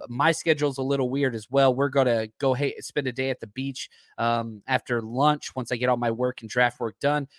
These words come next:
um, or at least some of it. I gotta cut the day short today. But, uh, yeah, and then we're going skiing later in the week, uh, going up to Mammoth with the boy,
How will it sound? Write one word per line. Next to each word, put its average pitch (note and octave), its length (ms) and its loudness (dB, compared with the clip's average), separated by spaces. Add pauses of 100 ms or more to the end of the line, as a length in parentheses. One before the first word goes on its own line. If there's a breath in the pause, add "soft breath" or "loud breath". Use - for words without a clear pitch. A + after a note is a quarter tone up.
(140 soft breath)
um, A2 400 0
or A2 80 -2
at A2+ 80 -2
least A2 160 -8
some A#2+ 160 0
of G#2 140 -4
it. G#2 80 0
I A2 80 0
gotta G#2 160 -6
cut A2 140 -6
the G2+ 60 -20
day G2+ 120 -6
short G#2 260 -8
today. G2 260 -10
But, A2 140 -4
uh, G2+ 140 -4 (240 soft breath)
yeah, C3+ 180 10
and B2+ 80 6
then E3 80 2
we're F3+ 100 0
going F3+ 140 2
skiing F3 300 0
later B2 180 4
in A2 80 -2
the G#2 60 -6
week, G2+ 340 -10
uh, G#2+ 140 -2
going B2+ 200 0
up A#2 120 -4
to A2 80 -12
Mammoth A#2 320 -4
with A2+ 100 -6
the G#2 80 -20
boy, G#2+ 340 0